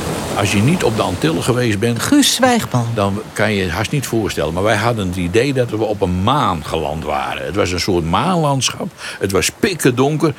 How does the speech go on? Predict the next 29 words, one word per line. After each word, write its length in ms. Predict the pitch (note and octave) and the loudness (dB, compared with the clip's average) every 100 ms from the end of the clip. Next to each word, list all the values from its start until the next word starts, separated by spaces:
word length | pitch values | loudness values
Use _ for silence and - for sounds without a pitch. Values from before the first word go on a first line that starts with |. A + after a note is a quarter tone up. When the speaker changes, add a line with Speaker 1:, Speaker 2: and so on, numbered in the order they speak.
| - | -8
Speaker 1:
Heel 400 | - G#2 C3 F3+ | -6 -4 -4 -2
in 100 | D#3 | 0
de 80 | B2 | 0
verte 340 | - B2+ - A#2+ | 2 0 0 0
zag 220 | C#3 A#2 | 0 0
je 340 | A#2+ A2 G#2 G2 - - | 0 2 0 -4 -12 -4
een, 100 | A#2+ | -2
een 300 | A#2 A2+ G#2+ | 0 -2 0
paar 220 | A#2 G#2+ | 2 2
lichtjes 380 | G#2+ B2+ A#2+ - | 2 2 0 -2
van 140 | G#2 | -2
die, 240 | G2+ G2 F2 | 0 -2 -2
van 120 | F#2 | -2
die 140 | F2+ | -2
antennes. 540 | D#2 D2+ B2+ C#3+ C#3 - - - - - | -2 0 0 2 -2 -4 -10 -12 -12 -8
En 80 | E2+ | 0
voor 120 | G2+ | 2
de 80 | G2 | 4
rest 180 | G#2 - | 2 2
niets. 280 | C3+ F2 - | 2 2 2
Maar 160 | G#2 | 2
er 60 | A#2 | 2
lagen 200 | C3 B2 | 2 2
alleen 180 | C3+ F#3 | 2 4
maar 120 | B2 | 4
rotsen. 460 | B2 E3+ - - - | 4 2 0 -8 -10
Het 80 | - | -4
was 120 | G2+ | -4
niet, 220 | D#2 D2 | -2 -6